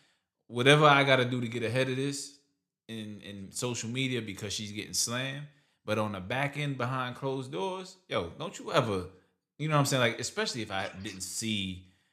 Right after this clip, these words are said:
uh, you know, this interview or whatever the case may be, because people assume that he saw it. Like, he busy, you know what I'm saying? He in the middle of a championship run.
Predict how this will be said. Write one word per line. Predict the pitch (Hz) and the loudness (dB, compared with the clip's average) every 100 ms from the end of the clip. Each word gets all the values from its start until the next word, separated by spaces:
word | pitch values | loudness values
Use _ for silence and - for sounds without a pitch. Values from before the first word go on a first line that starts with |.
| _ _ - | _ _ -6
uh, | 98 95 90 87 80 78 _ _ _ _ _ _ _ _ | -2 -2 -4 -6 -8 -14 _ _ _ _ _ _ _ _
you | - 127 | -14 -12
know, | 101 | -10
this | 98 92 | -10 -10
interview | - 117 113 104 107 | -6 -4 -4 -6 -8
or | 101 | -8
whatever | 101 104 101 | -6 -4 -4
the | 95 | -6
case | 113 104 | -8 -8
may | 101 98 | -10 -12
be, | 98 107 | -12 -12
because | 107 107 110 104 | -12 -8 -8 -6
people | 151 139 113 | -8 -6 -8
assume | 92 - 139 127 | -6 -6 -6 -6
that | 104 95 | -6 -6
he | |
saw | 90 - 107 87 | -4 -2 -2 -4
it. | 76 - _ _ - | -6 -14 _ _ -8
Like, | 110 | -6
he | 185 | -6
busy, | 196 185 143 - - _ | -4 -2 -2 -6 -14 _
you | - | -12
know | 139 | -6
what | 147 | -4
I'm | |
saying? | 143 151 151 | -4 -6 -6
He | 175 | -6
in | |
the | 160 | -6
middle | 156 160 | -4 -2
of | 160 | -4
a | 143 | -4
championship | - 156 143 139 147 143 | -2 -2 0 -4 -2 -4
run. | 156 151 98 | -2 -4 -4